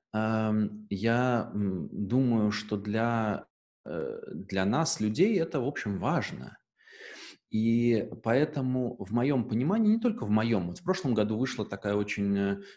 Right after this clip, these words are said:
э, нашумевшая книга «Мак Mindfulness» называется. То есть, ну,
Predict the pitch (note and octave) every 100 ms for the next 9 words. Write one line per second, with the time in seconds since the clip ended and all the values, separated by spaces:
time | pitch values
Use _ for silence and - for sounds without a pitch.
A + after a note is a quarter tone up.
0 | _ G2 G2 G2 F#2+ F#2 F2+ A2+ A2+ A#2
1 | B2+ B2 B2+ - F#2+ - C3 A2 G2+ G2+
2 | - G#2 G#2 G2 G2 - - E2+ C#2 -
3 | - D2 E2 C#2+ C2 - - - D2 -
4 | - - G2+ G2